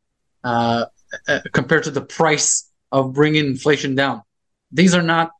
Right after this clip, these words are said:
Paul Volcker years. Uh, in two, in, in nineteen eighty, the United States was literally the most powerful creditor nation in the world. It had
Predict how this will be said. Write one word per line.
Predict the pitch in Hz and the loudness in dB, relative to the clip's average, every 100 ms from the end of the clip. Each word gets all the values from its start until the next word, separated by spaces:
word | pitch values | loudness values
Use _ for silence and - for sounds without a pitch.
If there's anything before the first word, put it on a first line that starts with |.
| _ _ | _ _
Paul | 160 147 | 0 2
Volcker | 147 147 147 139 127 123 | 2 2 4 2 2 0
years. | 135 123 104 - - _ - | 0 0 -2 -10 -12 _ -6
Uh, | 127 120 120 | -4 -2 -2
in | 127 - | -4 0
two, | - | 0
in, | 175 131 127 _ _ | 0 -2 -6 _ _
in | 151 127 | 2 4
nineteen | 143 196 190 175 | 4 2 2 0
eighty, | 175 165 131 - _ _ - | 2 0 -2 -8 _ _ -2
the | |
United | 131 165 170 | 2 2 0
States | 170 165 165 - - | 0 0 0 -6 -2
was | 139 131 | -2 2
literally | 160 165 147 127 127 | 4 6 4 0 -2
the | 139 | 0
most | 143 139 - | 0 -2 -8
powerful | - 143 180 185 190 190 214 _ _ _ _ _ | -4 0 2 0 0 -2 -4 _ _ _ _ _
creditor | - - 160 185 202 175 151 | -2 2 4 6 4 2 0
nation | 156 170 175 | 0 -2 -2
in | 156 | -2
the | 131 | 0
world. | 151 127 131 | 2 2 0
It | |
had | 135 156 | -2 -2